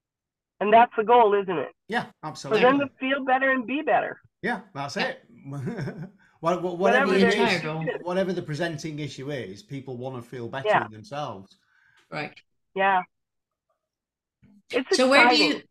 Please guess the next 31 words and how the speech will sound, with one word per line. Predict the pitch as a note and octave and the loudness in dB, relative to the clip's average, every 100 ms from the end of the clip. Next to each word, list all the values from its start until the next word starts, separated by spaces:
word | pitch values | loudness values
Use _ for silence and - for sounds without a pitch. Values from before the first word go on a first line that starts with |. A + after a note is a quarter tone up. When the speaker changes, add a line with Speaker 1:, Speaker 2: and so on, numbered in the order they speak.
| _ _ _ _ _ | _ _ _ _ _
Speaker 3:
where | G#3+ C4 C#4 | -2 0 0
do | C4 | -2
you | B3+ | -4
see | B3 B3 | -4 -2
Speaker 1:
Go | A#3+ | 2
Speaker 3:
your | A#3 | 2
Speaker 1:
ahead. | - | 0
Speaker 3:
practice | G#3 - - F#3+ | -6 -8 -8 -8
going | - G3+ F#3+ E3 | -2 -2 0 -2
now? | D#3+ D#3 D#3+ - - | -4 -6 -12 -14 -12
That, | E3 - | -12 -10
are, | F3+ | -10
are | E3+ E3+ | -8 -6
you | E3+ E3+ E3 | -6 -4 -6
going | F3+ F3 F3 | -4 -4 -4
to, | D#3+ E3+ E3 - _ _ _ _ | -6 -6 -6 -8 _ _ _ _
obviously, | G3 F#3+ - F#3 | 0 2 2 2
you've | A3 G#3+ | 2 4
got | A#3 A3+ | 6 6
this | A3 D#3 | 4 4
goal. | F#3+ F#3 E3 E3 | 4 4 2 0
You | F3 | -2
wanna | F3 E3+ | -2 -4
see, | - F3+ E3 - _ | -4 -4 -6 -10 _
you | F3+ | -6
know, | E3 D#3+ - _ | -6 -8 -12 _
help, | - A#3 - - | -2 0 0 -4
help, | - G3 - _ _ _ _ _ _ _ _ _ _ | -2 -2 -2 _ _ _ _ _ _ _ _ _ _
what's | F#3 - | -12 -8
his | F3 | -8
name? | E3+ E3+ | -4 -6